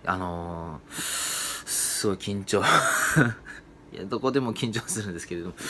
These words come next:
緊張がね、はい、その波が押し寄せてまいりまして、はい。で、<clears throat> まあ、ライブ自体はもうね、楽しんでやるしかないと思ってるんで、はい、もう、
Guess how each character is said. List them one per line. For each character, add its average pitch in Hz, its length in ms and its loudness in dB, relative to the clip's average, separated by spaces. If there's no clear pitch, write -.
緊 98 120 -6
張 92 140 -2
が 82 100 -4
ね、 95 120 -8
は - 140 -8
い、 - 120 -8
そ - 140 -12
の - 80 -12
波 92 260 -6
が - 80 -10
押 87 120 -6
し - 40 -2
寄 90 100 0
せ 85 100 -8
て - 120 -12
ま 78 120 -6
い 76 40 -6
り 71 60 -14
ま - 140 -12
し - 60 -14
て、 - 60 -12
は - 200 -8
い。 113 40 -6
で、 101 260 -2
<clears throat> - 880 -14
ま 85 140 -2
あ、 85 60 -6
ラ - 260 -4
イ - 80 -6
ブ 139 600 6
自 123 160 -2
体 113 120 6
は 104 60 4
も 98 260 0
う 85 60 -10
ね、 104 260 -2
楽 131 340 2
し - 240 2
ん 123 80 2
で 82 320 -2
や 104 160 4
る 101 100 6
し - 60 -2
か 92 100 0
な 92 80 4
い 95 60 0
と 92 80 -6
思 87 100 -4
っ - 20 -10
て 87 120 -10
る 85 60 -8
ん 85 40 -8
で、 - 80 -10
は 82 240 -4
い、 78 40 -8
も 80 80 -10
う、 80 40 -10